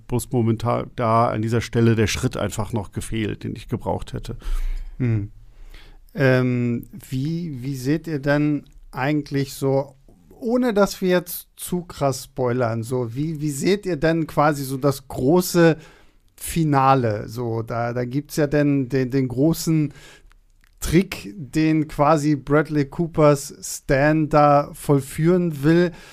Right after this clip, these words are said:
Speaker 2: Ähm, ist der Aufbau dahin, weil wir, wir haben ja dann quasi noch eine, eine dritte wichtige Figur, nämlich diesen,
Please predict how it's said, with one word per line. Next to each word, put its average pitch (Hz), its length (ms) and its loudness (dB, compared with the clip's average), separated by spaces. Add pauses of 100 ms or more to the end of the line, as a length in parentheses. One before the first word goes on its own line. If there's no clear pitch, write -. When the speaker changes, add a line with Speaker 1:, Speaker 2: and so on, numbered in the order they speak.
(300)
Speaker 2:
Ähm, 147 500 2 (260)
ist - 340 -6
der 190 300 0
Aufbau 220 480 2
dahin, 202 360 4
weil 185 240 6
wir, 180 180 0
wir 170 220 8
haben 208 180 6
ja 226 140 2
dann 208 180 2
quasi 196 320 4
noch 190 200 2
eine, 170 280 2
eine 160 220 2
dritte 170 600 2
wichtige 175 400 -2
Figur, 170 520 4
nämlich 170 400 2
diesen, 160 540 2